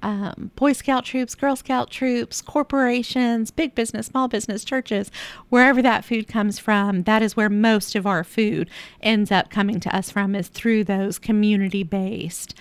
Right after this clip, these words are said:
uh, food drives. So that's incredibly helpful. And then we always have a huge, huge need for volunteers, um, across three sites, plus our delivery program, giving close to a million meals this year,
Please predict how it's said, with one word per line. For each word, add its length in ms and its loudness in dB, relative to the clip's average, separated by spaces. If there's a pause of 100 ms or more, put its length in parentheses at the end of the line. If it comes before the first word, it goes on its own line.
(340)
uh, 320 0
food 280 -2
drives. 420 -8
So 140 -4
that's 300 0
incredibly 560 -6
helpful. 520 -10
And 200 -4
then 440 -4
we 160 -4
always 300 -2
have 160 -4
a 100 -2
huge, 680 0
huge 500 -4
need 280 -2
for 100 -10
volunteers, 680 -6 (640)
um, 320 2
across 540 0
three 300 0
sites, 580 0
plus 340 0
our 120 2
delivery 500 0
program, 760 0
giving 260 2
close 300 -2
to 80 -2
a 20 2
million 320 2
meals 320 0
this 320 -4
year, 240 2